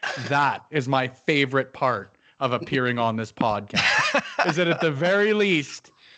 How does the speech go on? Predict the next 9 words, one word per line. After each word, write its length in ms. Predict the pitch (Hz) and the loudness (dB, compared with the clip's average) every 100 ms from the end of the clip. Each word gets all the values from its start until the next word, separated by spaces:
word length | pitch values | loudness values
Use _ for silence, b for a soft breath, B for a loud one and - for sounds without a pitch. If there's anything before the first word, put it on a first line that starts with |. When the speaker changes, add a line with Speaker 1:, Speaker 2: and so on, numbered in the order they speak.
| B | B
Speaker 2:
I 220 | - 143 151 | -2 0 0
pulled 420 | - 165 151 123 | 0 0 0 -2
Bret 240 | 139 135 | 2 2
even 420 | 131 127 110 95 95 b b b | 2 0 -2 -10 -16 b b b
with 240 | 123 117 | -2 -2
thirteen 720 | - - 147 156 - 147 139 | -6 -2 -2 -2 -6 -4 0
other 240 | 135 127 120 | 0 0 -2
wrong 340 | 120 117 113 | -2 -2 -4
people. 460 | 117 104 - - | -8 -10 -10 -14